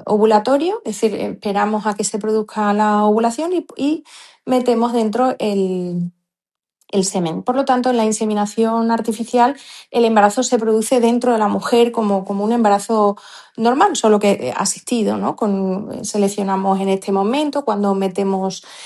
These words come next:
el, el semen dentro y todo eso. Esto mismo se puede hacer sin inseminación artificial, es decir, ahí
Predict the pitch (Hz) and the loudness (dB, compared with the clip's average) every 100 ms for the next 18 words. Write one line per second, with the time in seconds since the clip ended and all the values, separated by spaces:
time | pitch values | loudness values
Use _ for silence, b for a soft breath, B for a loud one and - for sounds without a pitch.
0 | B B 202 190 190 185 196 185 202 196 | B B 0 2 2 0 0 0 0 2
1 | 220 277 285 269 220 190 175 170 196 240 | 4 4 4 0 -2 0 0 0 -4 -2
2 | 311 311 302 311 269 254 262 269 285 - | 0 0 -2 -2 0 2 0 2 -2 -2
3 | - 254 269 285 254 226 233 226 220 226 | -4 -2 -2 -2 -4 -4 0 0 0 0
4 | 226 220 220 220 311 226 214 220 208 220 | -2 -2 -4 -2 0 0 0 2 4 2